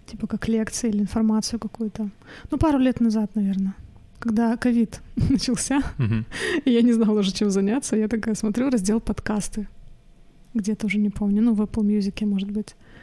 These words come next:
Speaker 1: И там были какие-то прикольные лекции по саморазвитию. Вот я несколько послушала, шла в дороге и слушала эти подкасты.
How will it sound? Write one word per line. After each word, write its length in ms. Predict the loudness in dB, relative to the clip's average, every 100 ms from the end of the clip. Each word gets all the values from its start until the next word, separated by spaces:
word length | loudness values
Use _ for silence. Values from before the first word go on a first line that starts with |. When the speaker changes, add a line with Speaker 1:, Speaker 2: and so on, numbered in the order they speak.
| -20 -18 -16 -18 -14 -8
Speaker 1:
И 60 |
там 220 | 0 2 2
были 160 | 2
какие-то 360 | 0 -2 -2 0
прикольные 480 | 0 2 2 4 4
лекции 500 | 4 0 -2 0 0
по 220 | 0 -2
саморазвитию. 800 | 0 2 2 2 2 0 0 -2
Вот 140 | -2 0
я 100 | 0
несколько 480 | 0 0 -4 -4 -4
послушала, 760 | -4 -4 -4 0 0 0 -2 -6 -14 -20 -20 -20 -20 -16 -6
шла 260 | -2 0
в 60 | 0
дороге 560 | 0 2 2 2 2
и 40 | 0
слушала 420 | 0 -4 -2 -2
эти 140 | -2
подкасты. 540 | -4 -8 -4 -6 -6